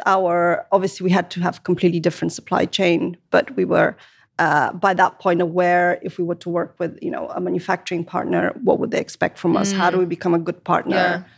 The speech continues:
Speaker 1: How do we really form that partnership that enables them security of work and enables us flexibility, which is what we wanted?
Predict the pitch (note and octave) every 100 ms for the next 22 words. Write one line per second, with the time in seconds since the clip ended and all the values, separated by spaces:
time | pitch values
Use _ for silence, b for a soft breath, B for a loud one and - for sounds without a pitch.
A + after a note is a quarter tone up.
0 | b - F3+ F3+ F3+ E3 F3 E3+ - F3
1 | E3+ - - F3+ F3 E3+ - E3 F3+ -
2 | F#3 E3+ E3+ F3 E3 F3+ F3 F3 - -
3 | E3+ - F3 F3+ F3+ F3+ F3 E3+ - -
4 | - - F3 - - - - - - -
5 | - G#3+ A3 - F#3 F#3 F#3 G3 F3 -